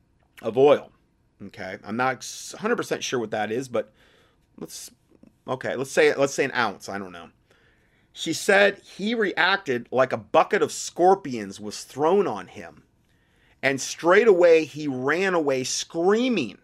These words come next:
Now, how could you say that there's no, nothing to any of this holy anointing oil that you've literally made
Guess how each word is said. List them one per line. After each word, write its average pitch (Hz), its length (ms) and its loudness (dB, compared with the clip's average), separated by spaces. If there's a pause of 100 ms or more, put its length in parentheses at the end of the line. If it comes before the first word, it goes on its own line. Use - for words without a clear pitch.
(880)
Now, 208 120 0
how 285 300 -2
could 294 240 0
you 226 140 -4
say 170 720 -2 (1300)
that 196 220 2
there's 160 300 0
no, 202 580 4
nothing 190 520 -2
to 196 360 -8
any 175 340 -4
of 131 140 -2
this 127 200 -2
holy 165 440 -4
anointing 139 580 -6
oil 104 460 -6
that 113 220 -6
you've 135 280 -10
literally 165 720 2
made 143 520 -2